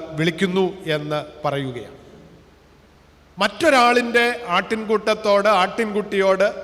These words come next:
മോശയ്ക്ക് തോന്നിയ മനോഭാവമാണ് മോശയെ ജനത്തിൻ്റെ നായകനായി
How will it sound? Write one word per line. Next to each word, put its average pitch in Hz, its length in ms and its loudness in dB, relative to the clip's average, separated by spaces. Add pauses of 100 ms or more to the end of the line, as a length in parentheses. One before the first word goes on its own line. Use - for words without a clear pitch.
(880)
മോശയ്ക്ക് 226 640 0
തോന്നിയ 233 360 4 (320)
മനോഭാവമാണ് 214 880 2 (840)
മോശയെ 175 480 2 (540)
ജനത്തിൻ്റെ 175 600 0
നായകനായി 160 800 2